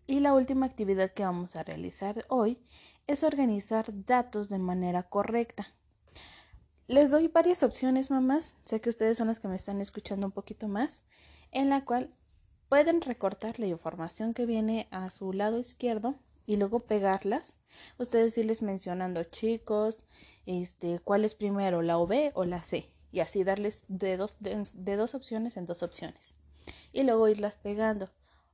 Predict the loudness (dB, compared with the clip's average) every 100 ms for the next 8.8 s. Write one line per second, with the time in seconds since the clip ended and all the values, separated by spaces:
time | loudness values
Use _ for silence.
0 | _ _ 2 4 2 -2 -4 0 0 2
1 | 0 -2 -2 -2 -2 0 0 2 2 0
2 | -12 -14 -8 -6 -2 2 2 2 0 0
3 | 2 2 0 -2 -4 -6 -4 -4 -2 -2
4 | -2 -2 0 0 2 0 -2 -8 -8 -6
5 | -4 -4 -6 -6 -6 -8 -8 -6 -6 -6
6 | -6 -6 -6 -8 -8 -10 -10 -12 -6 -4
7 | 0 0 -2 -8 -20 -20 -20 -20 -6 -4
8 | -4 -4 -2 -2 -2 0 0